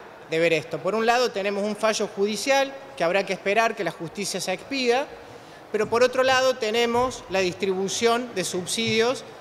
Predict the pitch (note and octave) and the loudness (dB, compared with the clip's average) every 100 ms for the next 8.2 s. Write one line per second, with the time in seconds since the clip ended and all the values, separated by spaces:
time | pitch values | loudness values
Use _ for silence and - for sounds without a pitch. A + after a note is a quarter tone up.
0 | - - - - - - F#3 F3 G#3+ G#3+ | -18 -20 -20 -20 -16 -4 -2 2 4 4
1 | G3 F#3 E3 G3 F#3+ G3 F#3+ F3 D#3+ D#3 | 2 0 2 2 4 6 6 6 4 2
2 | - E3 D3 A2+ - - - - - - | -2 -2 -2 -4 -8 -18 -18 -18 -20 -14
3 | - A#3+ C#4+ C4+ B3 B3 A3+ A3+ G#3 G#3 | -2 2 2 4 4 6 4 4 0 0
4 | G3+ - C#4 A#3+ F3+ F3 E3 G3 G3+ G#3 | -2 2 2 2 -2 -2 -4 0 0 0
5 | A3+ C4 B3 B3 C4 C#4+ - - - - | 0 2 0 -2 -8 -10 -14 -20 -20 -20
6 | - F#3 F#3 G3 G3 A3+ - A3+ C4+ A#3 | -6 -4 0 2 2 2 0 4 4 4
7 | F3+ G3 F3 G3 A#3 B3 B3 G3+ F3+ G#3 | -2 -4 -2 0 0 0 2 2 4 4
8 | A#3 B3 | 2 0